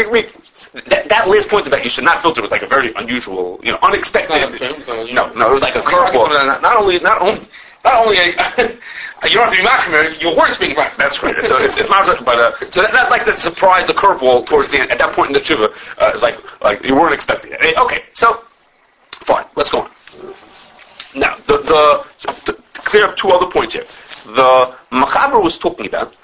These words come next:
Speaker 1: it's really from the Gemara, about a person who was filtering with a filter that wasn't very good. Right? His filter was one that the bugs could fall through.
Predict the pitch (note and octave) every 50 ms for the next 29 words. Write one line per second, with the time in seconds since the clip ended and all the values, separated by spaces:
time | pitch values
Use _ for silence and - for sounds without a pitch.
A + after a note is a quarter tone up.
0 | _ _ _ _ _ - - - - - - D3 C#3 C#3+ D#3 D#3+ D#3+ - D3+ G#2
1 | E2+ F2 F#2 - - A#2 A#2+ C3+ - - - A#3+ A#3+ A#3+ - - - B2+ B2 -
2 | - - E3+ - - - - - G#2+ C#3 - _ - - - - - - C#3 C3+
3 | D3 C#3+ - A#3+ C#4 D4 C#4+ G#3 E3+ D#3+ - G3 G#3+ G#3+ G3+ F3+ F3 F3+ F3+ F3+
4 | F3+ - - - - - - _ - - - - - - - - - - F#3 -
5 | - - C#4 E4 E4 A3+ F3+ - - - E3+ A3 C#4 - - - - - - -
6 | F#3+ G#3 G#3+ G#3 - - - - - - G#3+ A#3 A#3 - - E4+ B3 F#3+ - -